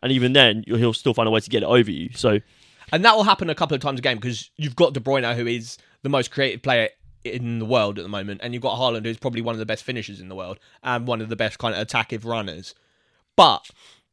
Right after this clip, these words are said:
Speaker 2: that will only happen a couple of times a game. And yes, they score like they did in this game. They get one. But as long as you're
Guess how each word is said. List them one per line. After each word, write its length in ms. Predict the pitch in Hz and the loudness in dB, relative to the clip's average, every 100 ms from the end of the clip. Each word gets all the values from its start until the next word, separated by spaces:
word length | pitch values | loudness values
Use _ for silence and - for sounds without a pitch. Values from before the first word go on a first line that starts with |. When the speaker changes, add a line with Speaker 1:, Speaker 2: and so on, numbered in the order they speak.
| _ _ _ _ _ _ _ _ _ _ | _ _ _ _ _ _ _ _ _ _
Speaker 2:
that 220 | 151 180 160 | 2 4 4
will 100 | 175 | 4
only 160 | 160 | 4
happen 260 | 156 151 139 | 2 0 -2
a 40 | |
couple 240 | 131 127 131 | -4 -4 -2
of 60 | |
times 200 | 131 123 | 0 0
a 40 | 113 | 2
game. 380 | 139 117 98 101 - | 2 2 0 -8 -2
And 340 | 135 131 127 - _ | 0 0 -6 -12 _
yes, 340 | 151 156 123 | 2 4 4
they 140 | - 123 | 2 -2
score 540 | - 143 123 120 113 - - | 2 2 4 2 -2 -8 -2
like 140 | 131 | 0
they 100 | 117 | 2
did 180 | 117 123 | 0 -2
in 80 | 113 | -2
this 140 | 123 | -4
game. 400 | - 101 95 98 - _ _ - | -2 -2 -2 -8 -14 _ _ -4
They 100 | 127 | 2
get 180 | 151 | 2
one. 240 | 135 120 107 | 2 0 0
But 100 | 120 | -4
as 80 | 139 | -2
long 140 | 190 | 0
as 100 | 170 | 0
you're 320 | 170 160 151 | 0 2 0